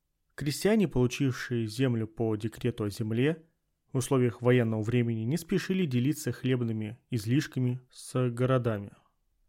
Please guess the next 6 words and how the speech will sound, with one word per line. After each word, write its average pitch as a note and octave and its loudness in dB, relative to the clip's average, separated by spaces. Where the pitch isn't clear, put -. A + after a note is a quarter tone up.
Это F#3+ 2
создавало C3+ 2
угрозу C3+ 2
голода A#2+ 2
в A2+ -8
городах. A#2 -2